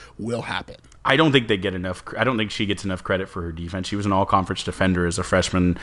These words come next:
Speaker 2: led the Big Twelve in steals as a freshman. I mean, she obviously is, is a great facilitator of the offense, a good scorer, a fantastic,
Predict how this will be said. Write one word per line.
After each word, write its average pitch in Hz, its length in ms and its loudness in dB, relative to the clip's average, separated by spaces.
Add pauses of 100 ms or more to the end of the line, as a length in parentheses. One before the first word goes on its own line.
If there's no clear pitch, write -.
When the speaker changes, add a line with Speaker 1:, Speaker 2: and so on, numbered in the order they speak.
(180)
Speaker 2:
led 101 160 8
the 101 40 8
Big 92 200 4
Twelve 95 200 8
in 90 80 6
steals 95 460 4
as 82 100 -2
a 82 60 -4
freshman. 90 400 2
I 90 60 4
mean, 95 160 4
she 123 420 6 (500)
obviously 120 480 6
is, 98 140 4
is 101 200 2
a 98 80 6
great 98 300 4
facilitator 98 680 4
of 90 100 4
the 92 80 4
offense, 90 360 4
a 92 60 0
good 92 200 2
scorer, 92 460 6
a 85 60 2
fantastic, 90 680 2